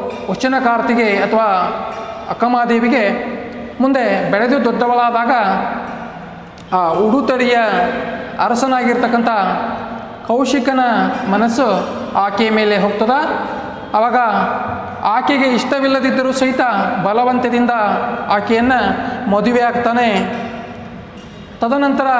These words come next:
ಆಕೆ ಈ ಕೌಶಿಕನಿಂದ ತನ್ನ ಶಿವಭಕ್ತಿಗೆ ಅಡೆತಡೆ ಉಂಟಾಗ್ತದ ಅಂತ ತಿಳ್ಕೊಂಡು ಲೌಕಿಕದ ಗಂಡನಾಗಿರ್ತಕ್ಕಂಥ ಕೌಶಿಕನನ್ನು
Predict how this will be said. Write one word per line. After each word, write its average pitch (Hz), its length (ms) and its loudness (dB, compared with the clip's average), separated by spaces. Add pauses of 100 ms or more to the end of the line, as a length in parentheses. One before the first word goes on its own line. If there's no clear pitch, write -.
(360)
ಆಕೆ 226 300 2 (1400)
ಈ 202 100 2 (120)
ಕೌಶಿಕನಿಂದ 254 840 2
ತನ್ನ 233 240 2 (240)
ಶಿವಭಕ್ತಿಗೆ 233 760 2 (320)
ಅಡೆತಡೆ 226 460 2
ಉಂಟಾಗ್ತದ 226 680 2
ಅಂತ 220 160 2
ತಿಳ್ಕೊಂಡು 226 380 2 (500)
ಲೌಕಿಕದ 233 640 2
ಗಂಡನಾಗಿರ್ತಕ್ಕಂಥ 220 880 2 (180)
ಕೌಶಿಕನನ್ನು 220 720 2